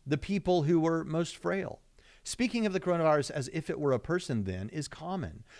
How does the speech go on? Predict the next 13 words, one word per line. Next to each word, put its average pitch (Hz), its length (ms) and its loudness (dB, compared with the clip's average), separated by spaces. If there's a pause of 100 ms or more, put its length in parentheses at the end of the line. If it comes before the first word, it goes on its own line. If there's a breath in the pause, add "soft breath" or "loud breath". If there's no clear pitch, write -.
(160 loud breath)
But 170 160 2
why 202 400 0
do 190 200 -2
we 180 260 0
all 143 340 2
do 127 320 0
it 110 180 -4
despite 151 560 -2
knowing 123 420 0
that 113 280 0
the 107 80 -4
virus 160 580 -2
is 110 220 -6